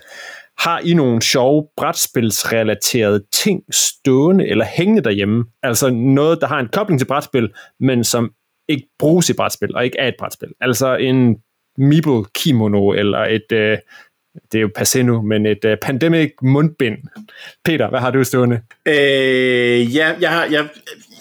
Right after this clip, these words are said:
Speaker 2: jeg har haft en rigtig sjov ting, der hang på min væg, men, øh, den var svær at få til at blive hængende, så den har jeg givet videre.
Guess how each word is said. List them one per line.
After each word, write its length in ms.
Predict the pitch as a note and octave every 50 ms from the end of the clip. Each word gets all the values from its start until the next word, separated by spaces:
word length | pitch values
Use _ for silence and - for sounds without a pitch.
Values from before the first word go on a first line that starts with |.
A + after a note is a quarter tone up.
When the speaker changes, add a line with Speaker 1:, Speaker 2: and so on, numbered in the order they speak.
| - _ -
Speaker 2:
jeg 120 | D3 C#3+
har 560 | C3+ - C#3 C#3+ A3+ - G#3 - - - -
haft 280 | F#3 G#3 G#3+ - - - - - - - - _ -
en 200 | F3 E3 D3 C#3+
rigtig 240 | D#3+ D#3+ D#3+ F3+ -
sjov 200 | - F3 D3 C#3+
ting, 200 | - F3+ D#3 A#2+
der 60 | C#3+
hang 200 | C#3+ D#3+ D#3 D3+
på 60 | E3+
min 180 | E3 D3+ C#3+ C3
væg, 220 | D3 D3 - - - - - _
men, 420 | D3+ C#3+ C3+ C#3 C3+ C3+ C3 - B2
øh, 120 | B2+ B2
den 120 | C#3 B2+ C3+
var 60 | C3+
svær 160 | - - D3+
at 60 | -
få 60 | -
til 120 | - - D#3+
at 80 | D#3
blive 120 | - C#3+ B2+
hængende, 300 | A#2 B2 A#2 B2 C#3 C#3
så 60 | C3+ -
den 60 | D#3+
har 60 | D3 D#3
jeg 100 | D3 -
givet 180 | - C3+ C3 B2
videre. 380 | B2 B2 C3 C#3+ C#3+ C#3 A#2+